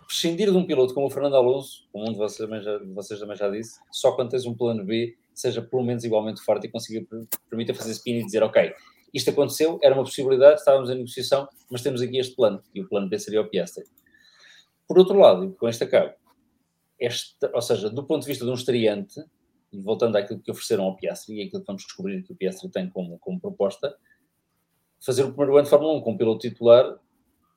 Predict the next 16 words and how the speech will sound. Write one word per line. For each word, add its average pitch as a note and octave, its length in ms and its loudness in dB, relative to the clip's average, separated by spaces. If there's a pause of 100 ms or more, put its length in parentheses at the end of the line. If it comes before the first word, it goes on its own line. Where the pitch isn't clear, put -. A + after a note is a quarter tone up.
(260)
não B2 260 2
desmerecendo B2 480 -2
no G#2+ 140 -2
Ocon, A#2 500 0
entre A#2 240 -4
o A2 60 -2
Lando B2+ 260 4
Norris G2+ 340 0
e G#2 60 -8
o G#2+ 60 -2
Ocon, A#2 240 -4
eu - 80 -8
preferia C#3+ 380 -10
enfrentar C#3+ 360 -4
o D3+ 60 -6
Ocon. F3 280 -6